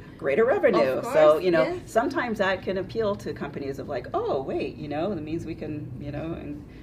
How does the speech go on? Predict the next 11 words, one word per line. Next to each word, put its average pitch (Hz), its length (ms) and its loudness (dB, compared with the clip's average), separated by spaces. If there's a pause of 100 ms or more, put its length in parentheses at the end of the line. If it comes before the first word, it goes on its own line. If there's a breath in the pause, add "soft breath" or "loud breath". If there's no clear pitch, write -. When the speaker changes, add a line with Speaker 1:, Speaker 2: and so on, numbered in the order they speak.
Speaker 1:
increase - 320 -6
Speaker 2:
You 320 140 -4
Speaker 1:
our 392 120 -2
Speaker 2:
were 370 60 -2
Speaker 1:
profit." - 220 -4
Speaker 2:
talking 254 720 -4 (100)
about 220 440 -6 (180)
a 226 100 -4
very 277 460 -6
weird 254 600 -4 (200)
word 247 560 0